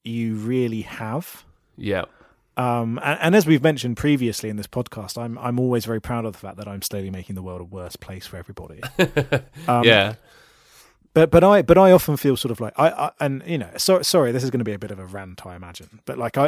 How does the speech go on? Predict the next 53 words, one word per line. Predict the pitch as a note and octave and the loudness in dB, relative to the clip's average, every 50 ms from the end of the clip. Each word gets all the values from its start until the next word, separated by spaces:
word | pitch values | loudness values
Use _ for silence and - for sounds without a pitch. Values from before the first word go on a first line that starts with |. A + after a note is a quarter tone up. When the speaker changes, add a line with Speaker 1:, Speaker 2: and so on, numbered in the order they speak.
| - | 2
Speaker 1:
I, | - C#3+ D3 | 4 2 2
I | D3+ - D3+ D3+ E3 | 4 4 4 4 4
often | F3 - - D#3 C3+ | 4 2 0 -4 -2
feel | - D3 C3+ B2 | 2 2 2 2
as | B2 A2+ G2+ | 2 0 -2
though, | - A2+ G#2+ G#2+ G#2+ G#2 G#2+ - _ _ - _ _ _ _ _ _ _ - | -2 -4 -4 -4 -4 -4 -6 -8 _ _ -20 _ _ _ _ _ _ _ -4
um, | A#2+ A#2 A#2 A2+ A2 A2 G#2+ G#2+ - _ - | -2 0 0 0 -2 -2 -6 -8 -12 _ -4
I've | - A#2+ A#2 A2 A2 A2 G#2+ G#2+ G#2+ G#2+ G#2 G2+ F#2+ - - - - - | -2 0 0 0 0 -2 -4 -6 -8 -10 -10 -12 -14 -14 -16 -18 -18 -12
not | - B2+ C3+ C#3 C3+ - C3 | -6 -2 0 0 0 0 -4
accomplished | - - - D3+ C#3+ C3+ - B2+ A#2+ - - | -8 -6 -4 -4 -4 -2 -4 -4 -4 -4 -4
very | - A#2 A2 G#2+ G#2+ | -4 -4 -4 -4 -4
much, | G#2 G#2 G2 - - - - | -6 -8 -10 -12 -12 -10 -8
and | A#2+ B2 | -8 -8
at | B2+ | -6
the | B2 C3+ | -4 -4
end | C#3 C#3 C#3 | -4 -2 -2
of | C3+ A#2+ | -4 -4
each | B2+ A#2+ A#2+ - - | -4 -8 -8 -8 -6
year, | C#3 C3+ B2+ A2+ A2 | -4 -4 -4 -4 -6
I | G#2 G#2 | -8 -10
think, | - - A#2 A2 - G#2 | -10 -12 -14 -14 -14 -18
like, | G#2 - A#2+ | -16 -10 -8
"Oh | B2+ B2+ | -8 -8
God, | A2 - B2+ A2 G#2+ - | -8 -8 -10 -12 -10 -12
what | A#2 - A2 | -14 -14 -14
have | G#2 G2 | -14 -14
I | G2+ G#2 | -14 -14
done? | - G2+ G2 G2 | -14 -14 -14 -14
How | G2 - A#2+ A2 A2 | -14 -12 -12 -10 -10
is | G#2 | -12
it | A#2 G#2+ | -12 -14
the | G#2+ G2+ | -14 -16
end | G2 G2+ | -16 -16
of | F#2+ | -18
the | - G2+ | -18 -16
year | G2+ G#2 G2+ | -16 -16 -14
already?" | F#2+ F#2+ G2 F#2+ G2 - G2 - F3+ - _ _ _ _ _ _ _ _ _ _ _ - | -16 -16 -16 -18 -18 -20 -20 -20 -20 -20 _ _ _ _ _ _ _ _ _ _ _ -6
Um, | B2 A#2+ A#2 A2+ A2+ A#2 A#2 - _ - | -4 -4 -4 -4 -6 -8 -10 -10 _ -4
and, | D3 D3+ - | -4 -4 -2
and | D3 D3 C#3 | -4 -4 0
sometimes | - F3+ E3+ D#3 F3+ E3+ D#3 | 0 0 2 2 0 0 0
it's | D#3+ C3 - | -2 -2 2
really | D3 C#3 C3+ C3 | 2 2 2 2
important | B2+ A#2 C3+ C3 A#2+ A2 | 0 -2 -4 -6 -6 -8
to | G#2+ | -8
sort | - B2+ A2+ | -8 -6 -6
of | G2+ - | -8 -8
take | - - C#3 C3 - | -6 -6 -6 -4 -4
stock | - - - B2+ - - - | -6 -2 -2 -4 -4 -4 -8
of | A2+ G2 | -8 -6
what | A2+ A#2+ C3 D3 | -6 -6 -6 -6
you've | A#2+ B2 B2 A2 - - | -8 -8 -8 -8 -4 -2
done | - C3 B2 A#2 G#2+ G2 G2 G2 F#2 F2+ - | -2 0 0 -2 -4 -8 -10 -14 -16 -20 -20